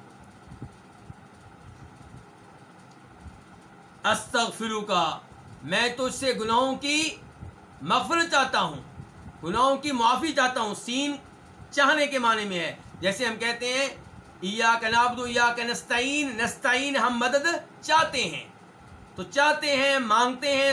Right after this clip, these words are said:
سوال کرتے ہیں، کس کا معنی ہے؟ سین کا۔ یہاں پہ بھی ایسے ہی ہے، "استغفرک"، میں تو اس سے مغفرت کا سوال کرتا ہوں، میں تو اس سے مغفرت طلب کرتا ہوں، "واتوب الیک"، اور میں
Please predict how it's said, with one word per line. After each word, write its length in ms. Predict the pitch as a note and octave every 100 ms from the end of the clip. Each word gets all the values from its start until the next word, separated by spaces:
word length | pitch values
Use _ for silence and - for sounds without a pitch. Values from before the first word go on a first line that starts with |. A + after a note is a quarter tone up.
| -
سوال 300 | A#3 A#3 C4+
کرتے 220 | C4+ C4
ہیں، 80 | C4+
کس 120 | C4+
کا 100 | -
معنی 200 | C4 C4+
ہے؟ 60 | D4 D4
سین 220 | C#4+ C4+
کا۔ 160 | A3 E3+
یہاں 180 | E3+ G#3+
پہ 120 | A3+
بھی 100 | G3+
ایسے 200 | F3 E3+
ہی 140 | D#3 B2+
ہے، 80 | - - - -
"استغفرک"، 680 | G#3 - B3+ - - A#3 A#3 A3+ - - -
میں 120 | F#3
تو 120 | G#3 A#3+
اس 100 | A#3+
سے 140 | A#3+
مغفرت 460 | G#3+ G3+ G3 A#3+ B3
کا 140 | A#3
سوال 360 | F#3 G#3 G#3+ D#4
کرتا 240 | A#3 F#3+ F#3
ہوں، 180 | D#3+ D#3
میں 80 |
تو 100 | F3+
اس 80 | A3+
سے 80 | B3
مغفرت 400 | G#3+ G#3+ B3+ B3+
طلب 240 | C#4 C#4
کرتا 260 | A#3+ F#3 F#3
ہوں، 200 | D#3+ C3+ - - - - - - D3+
"واتوب 500 | A#3 C4 D#4 D#4+ C#4+
الیک"، 520 | B3 A3+ A3+ G#3 - - - -
اور 200 | F#3 A3
میں 160 | A3+